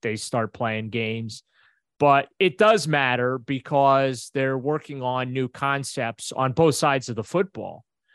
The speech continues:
And, um, so it, it's,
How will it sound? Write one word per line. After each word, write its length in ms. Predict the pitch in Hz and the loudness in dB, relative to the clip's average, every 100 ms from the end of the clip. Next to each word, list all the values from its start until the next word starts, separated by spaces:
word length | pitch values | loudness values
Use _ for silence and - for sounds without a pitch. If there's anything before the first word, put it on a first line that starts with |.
| _ _ _ _ - | _ _ _ _ -4
And, 680 | 135 131 131 127 127 123 - - | 0 2 2 2 0 -4 -8 -6
um, 800 | 127 120 120 117 113 113 113 113 _ _ _ - | -2 0 0 -2 -4 -6 -10 -14 _ _ _ -8
so 280 | - 131 139 | 2 4 4
it, 160 | 143 151 | 2 0
it's, 560 | 147 135 - - - | 0 0 -6 -10 -14